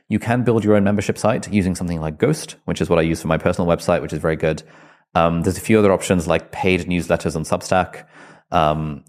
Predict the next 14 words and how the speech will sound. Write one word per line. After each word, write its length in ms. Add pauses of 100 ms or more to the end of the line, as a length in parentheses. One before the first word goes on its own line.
you 160
can 420
get 200
people 300
in 120
through 320
YouTube 560
paid 260
subscriptions, 640
which 120
is 80
built 220
into 140
YouTube, 380